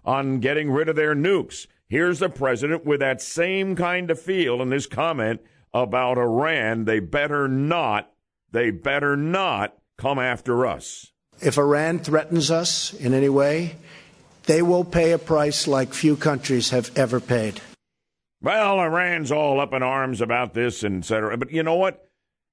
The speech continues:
Speaker 1: People are gonna say, "Here goes the president again." But you know what? He's become a major player on the world stage. He scares 'em.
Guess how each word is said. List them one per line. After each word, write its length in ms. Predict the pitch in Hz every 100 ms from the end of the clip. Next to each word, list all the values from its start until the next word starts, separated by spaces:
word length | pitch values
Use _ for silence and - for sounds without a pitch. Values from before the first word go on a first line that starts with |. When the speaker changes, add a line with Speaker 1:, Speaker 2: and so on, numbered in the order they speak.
| _ -
Speaker 1:
People 240 | 120 139
are 60 | 127
gonna 160 | 127
say, 260 | 127 127 120
"Here 160 | 127
goes 260 | 127 127 107
the 60 | 104
president 440 | 123 120 113 113
again." 280 | 104 131 123
But 180 | 110 -
you 80 |
know 120 | 113 117
what? 300 | 139 - _ _ _ _
He's 220 | 147 175 156
become 320 | 165 156 131
a 80 | 107
major 420 | 117 151 123 135
player 400 | - 131 127 110
on 60 |
the 80 | 98
world 320 | 95 127 120
stage. 580 | 95 113 120 92 71 - _ _ _ _ _
He 160 | 110 156
scares 460 | - 131 147 117
'em. 140 | 73